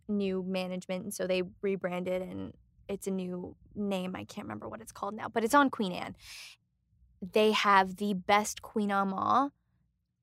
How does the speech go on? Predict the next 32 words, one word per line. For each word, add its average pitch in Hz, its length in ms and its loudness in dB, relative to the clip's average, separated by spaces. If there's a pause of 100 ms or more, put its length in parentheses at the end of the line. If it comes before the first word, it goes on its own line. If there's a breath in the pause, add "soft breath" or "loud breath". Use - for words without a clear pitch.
(360)
of 208 320 4 (320)
of 208 220 6 (160)
all 185 220 8
time. - 440 -6 (180)
I 220 120 10
kid 226 340 4
you 233 100 4
not. 202 320 8 (440 loud breath)
I 220 180 10
used 247 320 4
to 277 80 4
have 214 340 6
my, 202 340 4 (280)
every 226 200 8
time 233 180 2
my 208 120 4
Mimi 202 280 0
would 196 140 -4
go 190 120 2
back 190 200 2
to - 80 -12
Seattle 185 440 0
and 190 100 0
then 180 160 -2
come 185 240 0
back 180 200 0
here, 180 360 0
I'd 190 140 4
have 185 360 6
her 202 160 2
bring 208 540 4
me 165 320 -2